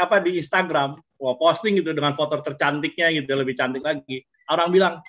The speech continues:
"Ah, so cantik lu, pakai kamera tiga enam puluh aja bangga," gitu. Wah, langsung tertusuk-tusuk hati kita gitu. Kalau kita mengharapkan orang mem-, apa istilahnya,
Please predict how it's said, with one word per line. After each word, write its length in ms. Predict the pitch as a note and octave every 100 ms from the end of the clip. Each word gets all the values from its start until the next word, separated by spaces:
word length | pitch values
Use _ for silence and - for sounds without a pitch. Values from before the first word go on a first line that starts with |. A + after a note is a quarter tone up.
| -
"Ah, 160 | - D#4+
so 160 | G3+ E3+
cantik 400 | E3 E3 F3 G3
lu, 160 | A3
pakai 240 | F3+ D3+ C#3+
kamera 240 | C#3+ C#3+
tiga 240 | C#3 C#3+
enam 240 | C#3 C3+ C#3
puluh 240 | D3 C#3+
aja 240 | C#3 D#3+ E3
bangga," 400 | C3+ C#3 D3+ C#3
gitu. 240 | A#2+ G#2 -
Wah, 240 | E4+ C#4+ G3
langsung 400 | F3+ E3+ F#3 F#3+
tertusuk-tusuk 760 | F#3 - A#3+ B3 B3 G3+ G#3+ G#3
hati 240 | F3 F#3
kita 320 | F3+ G3 F#3+ E3+
gitu. 80 | C3 - - -
Kalau 560 | F3 D#3+ F3+ A#3 D4+ -
kita 320 | G#3+ - B3
mengharapkan 560 | A3 F3+ E3+ F3 - A#3+ A3+
orang 160 | B3+
mem-, 280 | A3+ G#3+ G#3 -
apa 240 | G3+ A3 B3
istilahnya, 400 | G3+ A3 B3